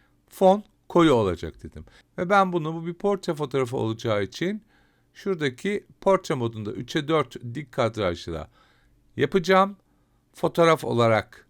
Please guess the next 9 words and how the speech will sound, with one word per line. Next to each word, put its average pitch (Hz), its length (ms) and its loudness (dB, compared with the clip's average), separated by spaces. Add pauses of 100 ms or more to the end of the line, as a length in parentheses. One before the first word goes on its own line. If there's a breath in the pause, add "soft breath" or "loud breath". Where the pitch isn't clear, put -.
(160)
bunun 92 420 -10 (100)
oluşturulmasını 156 800 -8
istiyorum. 180 600 0 (360 soft breath)
Herhangi 208 580 0
bir 160 120 0
stil 160 600 -6
ve 120 300 4 (560 soft breath)
kompozisyon 160 680 0
referansı 117 840 -2